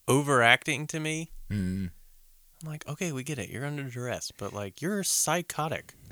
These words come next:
Speaker 2: It's not a good American film
Speaker 1: And then,
Speaker 2: like the
Speaker 1: and then
Speaker 2: Tennessee Williams.
Speaker 1: I wanted to ask. <laughs> Paul Walker is trying to find this gun, and he keeps
Speaker 2: Yep.
Speaker 1: seeing, like,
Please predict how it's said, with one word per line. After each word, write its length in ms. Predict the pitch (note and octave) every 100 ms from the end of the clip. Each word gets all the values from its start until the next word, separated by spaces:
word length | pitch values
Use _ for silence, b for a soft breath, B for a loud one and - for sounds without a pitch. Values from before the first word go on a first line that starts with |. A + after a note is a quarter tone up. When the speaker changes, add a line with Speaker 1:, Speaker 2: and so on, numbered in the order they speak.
| - _ _ -
Speaker 2:
It's 140 | B2+
not 200 | F#3 A3
a 40 |
good 220 | G#3+ A3 A3
American 480 | G#3+ A3 G#3+ G#3+ G3+
film 200 | A3+ A#3
Speaker 1:
And 60 |
then, 120 | A#3+ D3+
Speaker 2:
like 140 | D3+
the 60 | D#3+
Speaker 1:
and 80 | A3+
then 60 |
Speaker 2:
Tennessee 440 | F3+ E3+ D#3+ F#3+ F#3
Williams. 760 | F#3 G#3+ C4 D3 D#3+ A3+ -
Speaker 1:
I 40 |
wanted 260 | F#3+ C#4 E4
to 160 | B3+ C3+
ask. 440 | D#3 G#2+ - - - -
<laughs> 1400 | - - - - _ _ _ - _ - _ - - _
Paul 220 | F#3+ A3
Walker 360 | G#3 A3 G#3 F3
is 140 | D#3+
trying 260 | - E3+ F3
to 60 | D#3
find 280 | D#3+ D#3 D3
this 160 | C3
gun, 280 | - E3+ E3
and 140 | B2+ B2+
he 120 | C3+
keeps 260 | D3+ D3+
Speaker 2:
Yep. 120 | D3 D#3
Speaker 1:
seeing, 340 | D3+ D3+ C#3+
like, 420 | B2 A#2 G#2+ -